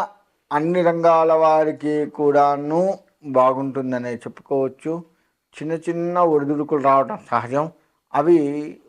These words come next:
వచ్చినప్పటికీ మీకు మబ్బుల్లాగా విడిపోతూ ఉంటాయి. కాస్త మీ ఇంట్లో కుటుంబాలతో కలిసి ఉండేట్లుగా ఎక్కువగా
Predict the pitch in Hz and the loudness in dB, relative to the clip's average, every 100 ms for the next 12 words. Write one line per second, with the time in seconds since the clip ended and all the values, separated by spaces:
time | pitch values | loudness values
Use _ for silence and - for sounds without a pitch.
0 | 147 135 180 185 175 170 160 180 190 151 | -8 -8 -4 -2 0 -2 0 0 0 -2
1 | 139 135 127 123 156 156 147 143 127 135 | -4 -4 -4 -2 0 2 2 0 -2 -6
2 | 135 131 131 131 127 123 135 147 165 - | -4 -6 -4 -6 -4 0 2 0 -6 -12
3 | _ _ _ _ _ - 143 - 139 127 | _ _ _ _ _ -2 -2 0 2 2
4 | 110 _ _ _ _ _ _ _ _ 156 | 0 _ _ _ _ _ _ _ _ -4
5 | 160 160 156 175 175 147 131 - 147 175 | 0 0 0 2 4 2 -4 -8 -2 -2
6 | 185 175 170 165 151 160 - 147 151 156 | 2 4 4 2 0 -4 -2 -2 0 -2
7 | 156 143 143 - 143 156 151 - 151 139 | -2 2 2 0 0 2 2 0 -4 0